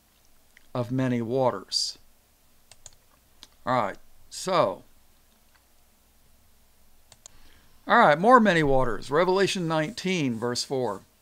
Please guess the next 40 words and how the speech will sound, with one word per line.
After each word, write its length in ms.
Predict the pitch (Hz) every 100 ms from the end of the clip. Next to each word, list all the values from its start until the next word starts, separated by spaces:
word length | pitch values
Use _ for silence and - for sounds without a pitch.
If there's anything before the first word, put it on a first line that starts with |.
| _ - - - -
"And 140 | 156 156
the 40 |
four 280 | - 202 277
and 80 | 254
twenty 320 | 247 220 185
elders 380 | 160 165 160 -
and 160 | - 151
the 40 |
four 260 | 135 180 196
beasts 320 | 185 147 123
fell 200 | 165 165
down 200 | 175 160
and 100 | 139
worshipped 320 | 131 147 175
God 240 | 151 127 123
that 160 | 113
sat 260 | - 160 156
on 120 | 156
the 80 | 151
throne, 340 | - 170 139
saying, 460 | 123 175 156 123 113 -
Amen, 560 | 151 190 175 135 143 - _ _ _ -
Alleluia. 720 | 120 135 160 247 214 107 85 _ _ _ - -
And 100 | -
a 40 | 156
voice 260 | 233 262
came 180 | - 208
out 140 | 190
of 80 | 180
the 160 | 156 - _ _
throne, 520 | - 196 170 135 123
saying, 480 | - 202 180 127 113
Praise 300 | - 175 190
our 120 | 220
God, 420 | 170 147 135 135 -
and, 320 | 127 120 117 - _ _ _ -
uh, 220 | 127 120
praise 400 | - 151 175 190
our 100 | 220
God, 340 | 170 135 120